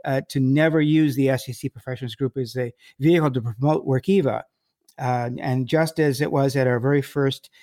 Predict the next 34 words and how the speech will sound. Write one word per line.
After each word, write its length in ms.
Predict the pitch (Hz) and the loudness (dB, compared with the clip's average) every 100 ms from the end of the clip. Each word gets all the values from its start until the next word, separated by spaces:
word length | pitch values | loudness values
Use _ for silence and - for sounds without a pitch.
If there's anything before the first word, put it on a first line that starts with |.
| _ - | _ -2
S 220 | 147 - | -2 0
E 60 | 143 | -4
C 200 | - 127 | -2 -4
Pro 220 | - 135 | 0 2
meeting 480 | 131 156 151 135 127 | 4 4 4 2 0
in 80 | |
December 380 | 123 - 156 135 | -2 -2 0 0
of 80 | 127 | 0
two 120 | 143 | -2
thousand 340 | 135 135 120 143 | -2 -2 0 0
eight, 260 | 143 - _ _ _ _ | 0 -2 _ _ _ _
this 300 | - 139 151 | -4 -2 -2
group 280 | - 143 139 | 0 0 0
is, 260 | 127 - - _ | -4 -8 -18 _
has 220 | - 139 131 | -4 -2 0
been 160 | 143 | -2
focused 420 | - 143 131 135 | 0 -2 -2 -4
on 140 | 139 127 | -2 0
one 100 | 131 | 0
thing, 340 | - 151 120 | 0 0 0
and 80 | 123 | -2
that's 220 | 139 - | -4 -4
to 120 | - | -8
help 280 | 117 135 139 - | -2 0 -2 -2
our 160 | 135 123 | 0 2
members 560 | 127 143 151 127 113 | 2 2 2 2 -2
be 100 | - | -2
more 260 | 123 123 123 | -2 0 -4
successful 720 | - - - 139 - 117 107 _ _ _ _ | -8 -10 -4 -4 -4 -10 -10 _ _ _ _
in 100 | 139 | 0
their 140 | 135 135 | 2 2
financial 540 | - 131 127 - 127 | 0 0 0 -2 -2
reporting 480 | 120 - 135 127 107 | -2 -4 -4 -4 -6
careers. 640 | - 127 135 120 147 - | -6 0 0 0 -6 -12